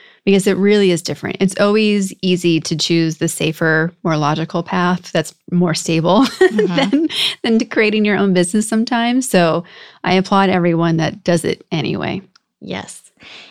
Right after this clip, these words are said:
Speaker 2: And a lot of people approach the conversation with questions that are very fear-based.
Speaker 1: Mm-hmm.
Speaker 2: And when you have to answer a question that comes from fear,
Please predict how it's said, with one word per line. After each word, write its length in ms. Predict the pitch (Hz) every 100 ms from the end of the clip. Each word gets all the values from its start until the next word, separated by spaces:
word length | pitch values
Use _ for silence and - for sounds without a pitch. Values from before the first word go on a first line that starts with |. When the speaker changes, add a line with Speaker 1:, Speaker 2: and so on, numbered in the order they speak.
| -
Speaker 2:
And 300 | 277 247 - _ _ _ _ _ _ _ _ _ _ _ _ 247
a 80 |
lot 320 | 240 226 240 277
of 140 | 262
people 360 | - 233 240 220
approach 560 | 214 - 190 190 -
the 80 | -
conversation 880 | - 196 185 185 180 180 196 202 190
with 200 | 180 -
questions 500 | 190 175 - 180 175
that 120 | 165
are 60 | 156
very 240 | 170 151
fear-based. 840 | 151 - 156 175 185 226 240 -
Speaker 1:
Mm-hmm. 480 | 202 190 196 196 220 _ -
Speaker 2:
And 220 | 196 185
when 280 | 185 208 208
you 240 | - 220
have 220 | 254 277
to 120 | - - -
answer 420 | 190 202 - 202
a 80 | 175
question 640 | 175 - 170 - 185 185
that 180 | 170 151
comes 340 | - 185 180 175
from 220 | 165 156
fear, 580 | - - 160 165 190